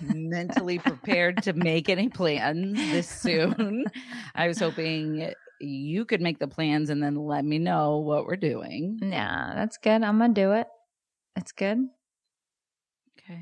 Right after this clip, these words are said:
Speaker 2: Yeah, that is true. There are a lot of services, Melissa, that could, um, like, we have a dr-, uh, wash and fold. I'm sure you have a wash and fold in your area that would actually just pick up your clothes and drop 'em right back off at your house. You don't even
Speaker 1: Very
Speaker 2: have to
Speaker 1: expensive.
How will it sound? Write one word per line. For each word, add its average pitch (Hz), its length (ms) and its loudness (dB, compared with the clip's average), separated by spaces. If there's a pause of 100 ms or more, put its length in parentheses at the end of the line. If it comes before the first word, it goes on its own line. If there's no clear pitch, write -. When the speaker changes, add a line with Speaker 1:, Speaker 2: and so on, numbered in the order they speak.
(160)
Speaker 2:
Yeah, 226 280 -6 (140)
that 233 80 -6
is 240 140 -10
true. 233 260 -6
There 196 220 -2
are - 20 -2
a 196 60 -2
lot 190 160 -4
of 196 80 -8
services, 185 500 -6
Melissa, 175 540 -2
that 165 180 -2
could, 175 240 -4 (140)
um, 170 680 -2
like, 180 340 -2
we 180 120 0
have 180 260 0
a 175 60 -2
dr-, 175 200 0
uh, - 360 0
wash 175 320 0
and 175 160 -4
fold. 165 400 -2 (680)
I'm 185 80 0
sure 185 160 2
you 175 80 6
have 165 100 2
a 170 60 4
wash 165 240 4
and 180 140 -2
fold 170 180 2
in 170 80 -2
your 165 140 2
area 170 340 4
that 160 120 4
would 165 100 4
actually 170 320 0
just 170 200 -8
pick 180 180 0
up 175 140 0
your 170 140 -2
clothes 175 380 0
and 175 100 -2
drop 165 240 0
'em 165 140 -2
right 165 140 -2
back 160 220 -2
off 170 200 2
at - 80 -4
your 165 140 -6
house. 147 420 -4 (120)
You 226 100 -10
don't 180 100 0
even 175 120 0
Speaker 1:
Very 165 200 4
Speaker 2:
have 151 40 -2
to - 40 -10
Speaker 1:
expensive. 147 600 -4